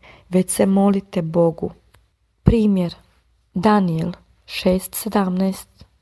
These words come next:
šest dvadeset tri. Tada dade kralj zapovjed i dovedoše Daniela i baciše ga u jamu lavovsku. Kralj reče još Danielu:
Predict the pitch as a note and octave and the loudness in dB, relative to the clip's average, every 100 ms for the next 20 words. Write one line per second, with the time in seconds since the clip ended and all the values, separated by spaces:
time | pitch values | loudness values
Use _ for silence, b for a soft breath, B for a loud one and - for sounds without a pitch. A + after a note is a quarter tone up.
0 | _ _ - - F#3+ F3+ F#3 F#3+ F3+ F3 | _ _ -14 0 0 0 -2 -4 -2 -4
1 | - F#3 - E3+ D#3+ _ _ _ _ _ | -4 -4 -4 -6 -8 _ _ _ _ _
2 | _ _ _ _ _ _ _ - G#3+ G#3+ | _ _ _ _ _ _ _ -2 2 2
3 | B3+ G3+ F#3+ F3+ G3+ G3 G3 G3+ F#3 G3 | 2 2 2 0 -2 0 2 2 2 0
4 | F#3+ - E3+ E3+ F3 - B B B G#3 | 0 -4 -2 -2 -6 -12 B B B 0
5 | G#3+ G#3 G#3 G#3+ A3+ B3 G#3 G#3 G3 G3+ | 2 4 4 2 0 0 2 2 4 4
6 | G3+ F#3+ F#3+ F#3+ - G3+ G#3+ F#3+ G#3+ G3+ | 2 2 2 2 0 -2 -2 2 4 4
7 | G3 F#3+ F#3+ F#3 E3+ E3 - - F3 - | 4 2 4 2 2 -2 -8 -10 -10 -10
8 | B B B _ - G3+ G#3 A#3 - - | B B B _ 0 4 4 2 -2 -10
9 | F#3+ F#3 F3+ - G3 G3 E3+ F#3+ F3+ E3+ | -2 0 0 0 2 2 2 2 2 0
10 | E3 E3 | -2 -4